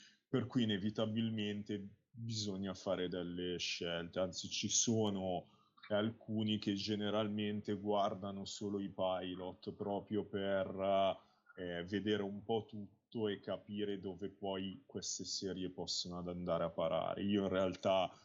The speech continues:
preferisco scegliere delle serie, eh, che mi piacciono e, e seguirle.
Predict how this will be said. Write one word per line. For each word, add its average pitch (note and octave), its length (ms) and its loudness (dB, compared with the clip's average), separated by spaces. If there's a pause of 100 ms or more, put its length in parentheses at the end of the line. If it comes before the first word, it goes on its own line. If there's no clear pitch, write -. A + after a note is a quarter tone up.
(200)
preferisco G2+ 640 -2
scegliere G2 680 -2
delle F2+ 400 0
serie, F2 880 0 (280)
eh, E2 300 -4
che F#2 160 -2
mi G2 180 0
piacciono F2+ 840 2
e, D#2+ 720 -4
e E2+ 160 -2
seguirle. E2 1000 0